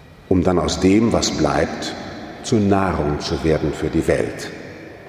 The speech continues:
Also, wenn Sie gleich den Priester sehen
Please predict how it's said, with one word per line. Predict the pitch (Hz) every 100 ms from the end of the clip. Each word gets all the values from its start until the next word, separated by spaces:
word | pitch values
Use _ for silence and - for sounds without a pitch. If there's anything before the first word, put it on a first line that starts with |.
| -
Also, | 82 - 78
wenn | 82 82
Sie | 76
gleich | 78 76 -
den | 73 65 - - - - - - -
Priester | - 80 - 73
sehen | 73 80 87 98